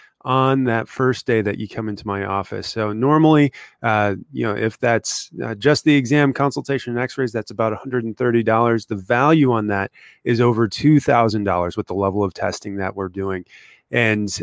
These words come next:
uh, if we end up doing an adjustment as well, that would normally be around sixty dollars. So for all that, you'd be getting that for just ninety-five dollars. So pick up the phone, call now. You can also text five three one,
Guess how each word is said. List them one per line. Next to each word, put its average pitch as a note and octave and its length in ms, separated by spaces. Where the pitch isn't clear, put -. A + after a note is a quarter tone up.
uh, G2+ 280
if A#2 220
we A#2 380
end A#2+ 160
up A#2+ 120
doing A#2+ 240
an A2 80
adjustment A#2+ 480
as G#2 160
well, B2+ 380
that A2 140
would G#2 120
normally A2 320
be A2 340
around G#2+ 580
sixty - 400
dollars. C3+ 480
So A#2 280
for D3+ 360
all C#3 180
that, B2 300
you'd A#2+ 200
be A#2+ 80
getting G#2+ 240
that G2+ 160
for G#2 80
just G2 200
ninety-five F#2+ 520
dollars. F#2+ 300
So A2 200
pick D3+ 160
up F3 100
the F3+ 80
phone, C#3 460
call C3+ 320
now. B2+ 220
You A#2+ 100
can A2+ 140
also A#2+ 180
text - 500
five D3 320
three E3 180
one, A2 280